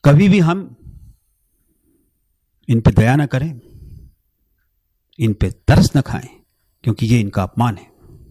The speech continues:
हमें इनकी योग्यताओं को देखना होगा, ये कितने योग्य हैं और ये समाज के लिए कितना योगदान दे सकते हैं और देते हैं।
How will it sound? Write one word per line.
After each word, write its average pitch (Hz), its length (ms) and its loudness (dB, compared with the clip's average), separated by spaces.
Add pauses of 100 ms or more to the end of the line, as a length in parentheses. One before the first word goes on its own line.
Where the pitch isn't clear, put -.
(1160)
हमें 180 400 2
इनकी 120 440 -2
योग्यताओं 117 520 2
को 117 160 -6
देखना 113 300 -4
होगा, 95 400 -8 (1080)
ये 123 60 4
कितने 156 360 0
योग्य 143 380 2
हैं 98 540 -6 (760)
और 113 120 -2
ये 110 100 -2
समाज 120 420 0
के 123 100 -2
लिए 113 120 -2
कितना 113 300 -4
योगदान 127 500 0
दे 110 140 -4
सकते - 320 -2
हैं 101 60 -4
और 110 140 -2
देते 123 300 0
हैं। 110 300 -2